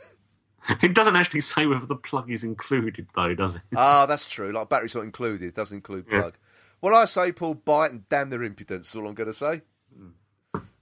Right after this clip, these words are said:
Speaker 2: Yes. Yes, that's, um, so, so two rip-off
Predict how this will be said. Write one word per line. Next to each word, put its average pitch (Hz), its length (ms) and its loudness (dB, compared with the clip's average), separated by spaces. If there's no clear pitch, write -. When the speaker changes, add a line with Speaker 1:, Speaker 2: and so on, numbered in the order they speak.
Speaker 2:
Yes. 127 560 -2
Yes, 120 360 -2
that's, - 320 -6
um, 120 340 -4
so, 220 220 -6
so 254 200 -4
two 254 280 -4
rip-off 233 380 -2